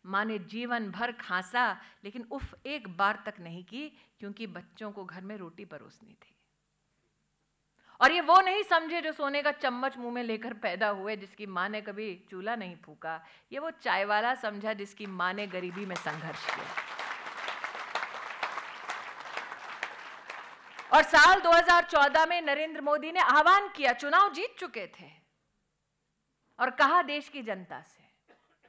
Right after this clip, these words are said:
कि अगर आप अपनी सब्सिडी छोड़ सकते हैं, कृपया क्या आप साथ देंगे ताकि देश की गरीब माताओं बहनों को हम गैस का एक सिलेंडर दिलवा सके?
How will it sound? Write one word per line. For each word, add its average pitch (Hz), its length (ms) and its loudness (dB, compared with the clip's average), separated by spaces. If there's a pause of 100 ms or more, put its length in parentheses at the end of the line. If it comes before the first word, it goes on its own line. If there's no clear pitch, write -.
(1000)
कि 269 40 4
अगर 285 200 6
आप 339 320 8
अपनी 320 300 -2
सब्सिडी 294 500 -6
छोड़ 302 400 -4
सकते 262 360 -10
हैं, 262 180 -6
कृपया 277 420 -6
क्या 277 180 -8
आप 262 280 2
साथ 247 360 -6
देंगे 240 440 -6 (340)
ताकि 233 280 -4
देश 240 280 -10
की 277 160 -12
गरीब 226 360 -10
माताओं 226 500 -4
बहनों 233 280 -10
को 233 120 -10
हम 254 200 -10
गैस 208 300 -10
का 247 100 -10
एक 220 100 -10
सिलेंडर 208 440 -12
दिलवा 269 300 -12
सके? 285 300 -20